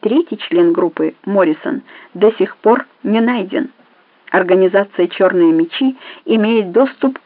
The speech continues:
к нашей информации. Согласно данным тайника Тааме, лаборатории Триады расположены в районе Калимантана.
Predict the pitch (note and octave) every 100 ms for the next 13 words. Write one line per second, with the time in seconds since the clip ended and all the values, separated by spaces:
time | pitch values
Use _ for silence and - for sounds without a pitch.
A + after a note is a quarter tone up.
0 | - - F#3+ G3 A3 G#3 G#3 G#3 A#3 A#3
1 | - - - - _ - - - - G#3+
2 | G#3 A3 G#3+ - F#3 G3 G3 F3+ F3+ F3
3 | F#3 F3+ G3 F#3+ F3 E3+ F3 C4 - _
4 | _ - G3 G3 F#3+ G3+ A#3 A3+ G#3 G3+
5 | - - _ _ - G3 F#3 C4+ B3 E3
6 | - _ _ _ - F#3 B3 - G#3+ G#3+
7 | G#3 G3 C#4 C4+ F#3+ F#3 A#3 B3 B3 B3
8 | _ _ - G#3+ A3 A3 A3+ A#3 - C4+
9 | F3+ -